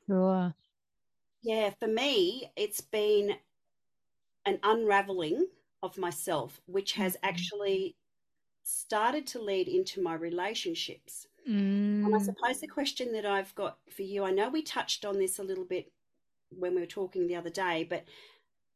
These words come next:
Speaker 2: how important is it to understand yourself with the Gene Keys so that you can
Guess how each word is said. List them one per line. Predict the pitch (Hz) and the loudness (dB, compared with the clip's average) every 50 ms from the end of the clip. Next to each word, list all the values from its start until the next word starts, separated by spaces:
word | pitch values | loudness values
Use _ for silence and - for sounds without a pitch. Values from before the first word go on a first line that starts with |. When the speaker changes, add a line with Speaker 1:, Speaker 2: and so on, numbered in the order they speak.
| _ _ | _ _
Speaker 2:
how | - - - - - 226 254 277 294 320 339 330 | -8 -6 -4 -4 -4 -2 -2 0 2 2 2 2
important | - - 240 226 220 - - 254 247 247 - - 202 - - | 0 -2 -4 -6 -6 -8 -4 -2 0 0 2 0 -2 -2 -2
is | - 233 247 240 | -4 -4 -2 -2
it | 202 - - | -2 -4 -4
to | - 202 - - | -4 -6 -2 0
understand | 214 247 269 277 277 - - 226 214 220 202 | 0 0 0 -2 -4 -4 -2 0 0 2 0
yourself | 202 180 - - - - - 226 196 175 165 - - - | -2 -4 -4 -6 -6 -2 0 2 2 2 2 -2 -4 -6
with | 208 208 - | -8 -6 -6
the | 196 | -8
Gene | 175 - - 208 214 226 226 | -8 -4 -2 -2 0 -2 -2
Keys | 214 - 220 196 - 190 - - - - | -4 -6 -8 -8 -8 -10 -14 -16 -20 -18
so | - - - 208 196 196 | -18 -10 -4 -2 0 0
that | 185 - - | 0 -2 -4
you | 190 190 214 226 | -6 -6 -6 -6
can | 226 - 233 208 202 196 190 | -6 -2 0 0 0 0 -2